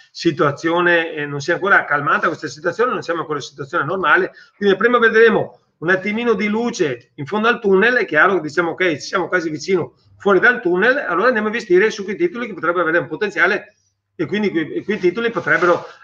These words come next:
dopo prendere dei bei movimenti importanti che al momento stanno soffrendo. Quindi è inutile andare a prendere un titolo che sta soffrendo, lasciamolo lì un attimo e dopo casomai vediamo quando sta avendo un attimo di momentum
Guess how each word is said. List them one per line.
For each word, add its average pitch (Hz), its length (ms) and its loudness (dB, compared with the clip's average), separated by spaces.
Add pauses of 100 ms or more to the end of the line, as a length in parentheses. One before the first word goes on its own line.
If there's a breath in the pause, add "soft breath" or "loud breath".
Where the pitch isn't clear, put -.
dopo 170 400 4
prendere 165 360 2
dei 156 120 -2
bei 151 120 -2
movimenti 151 360 -4
importanti 160 400 -2
che 202 80 -2
al 196 60 2
momento 147 440 -2
stanno 143 300 -4
soffrendo. 135 340 -8
Quindi 151 200 -6
è - 20 -2
inutile 208 240 0
andare 151 180 0
a 139 40 -4
prendere 170 240 0
un 139 60 -10
titolo 180 340 0 (260 soft breath)
che 156 120 0
sta 190 140 2
soffrendo, 208 920 2
lasciamolo 185 560 2
lì 185 180 6
un 208 140 2
attimo 208 720 -2
e 208 140 -4
dopo 170 260 0
casomai 170 440 0
vediamo 147 460 -2
quando 135 220 -8
sta 139 160 -4
avendo 139 280 -4
un 131 120 -6
attimo 139 240 -6
di 135 120 -8
momentum 165 520 -2